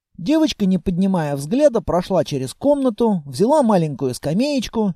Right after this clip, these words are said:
и села шагах в трёх от меня. Похоже, она догадывается, о чём я буду спрашивать.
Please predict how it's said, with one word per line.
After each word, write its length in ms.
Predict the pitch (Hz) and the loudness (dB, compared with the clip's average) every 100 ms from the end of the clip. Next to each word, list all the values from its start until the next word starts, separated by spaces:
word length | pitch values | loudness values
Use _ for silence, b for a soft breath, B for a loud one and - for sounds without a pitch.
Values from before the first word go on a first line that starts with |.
| - | -6
и 100 | 151 | -8
села 340 | - 320 294 | 0 2 2
шагах 460 | 196 175 175 254 202 | 2 -2 2 0 0
в 60 | |
трёх 320 | - 180 214 190 | 0 2 2 0
от 100 | 175 | 2
меня. 460 | 180 156 120 - _ _ _ - | 0 0 -4 -6 _ _ _ -6
Похоже, 480 | 143 180 254 285 285 | -6 0 2 4 4
она 260 | 254 277 | 4 4
догадывается, 840 | 277 247 226 254 277 226 170 - - | 4 4 2 4 6 6 2 -2 0
о 160 | 208 | 0
чём 240 | - 190 151 | 0 -2 2
я 140 | 175 | 2
буду 260 | 170 151 151 | 2 -2 -2
спрашивать. 640 | 220 214 - 123 107 | 2 2 2 -6 -8